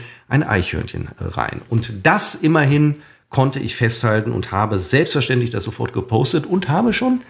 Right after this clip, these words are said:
ein Like dafür bekommen. Ein Like von unserer, ähm, äh, von unseren, äh, Freunden von die Unterstrich kochen. Also das Like kommt nicht von die kochen, sondern von einer Beteiligten von, äh, die kochen. Ist auch,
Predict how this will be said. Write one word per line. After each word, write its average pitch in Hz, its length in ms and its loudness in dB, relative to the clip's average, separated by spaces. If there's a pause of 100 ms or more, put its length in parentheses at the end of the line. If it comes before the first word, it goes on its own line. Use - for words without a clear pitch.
(160)
ein 196 220 4
Like 254 320 0
dafür 247 320 -4
bekommen. 233 400 -6 (100)
Ein 269 240 0
Like 285 300 -2 (720)
von 120 240 2
unserer, 113 920 4
ähm, 104 440 4 (1200)
äh, 95 180 2
von 107 180 2
unseren, 98 460 4
äh, 92 260 2
Freunden 170 540 4
von 117 320 4
die 175 400 4
Unterstrich 120 680 2 (100)
kochen. 127 340 2 (400)
Also 98 120 0
das 90 420 -4
Like 92 360 4
kommt - 240 0
nicht - 220 -4
von 87 480 -2
die 101 180 0
kochen, 120 340 4
sondern 98 260 2
von 92 200 -2
einer - 140 -2
Beteiligten 120 580 2
von, 117 320 2
äh, 104 80 -4
die 95 140 -8
kochen. - 260 -4
Ist - 140 -4
auch, - 120 -2